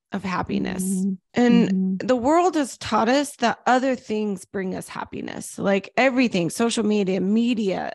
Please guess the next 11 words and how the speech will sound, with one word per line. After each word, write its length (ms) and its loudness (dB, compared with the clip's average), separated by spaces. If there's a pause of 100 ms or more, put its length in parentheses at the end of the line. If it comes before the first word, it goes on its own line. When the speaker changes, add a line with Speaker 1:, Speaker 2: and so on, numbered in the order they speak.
Speaker 1:
um, 340 -4
movies. 480 -4 (380)
You 120 -2
think 320 -2
that 240 -4 (260)
that 360 -2
is 180 -6
what 200 -10
brings 300 -2
you 100 -4
joy, 320 -4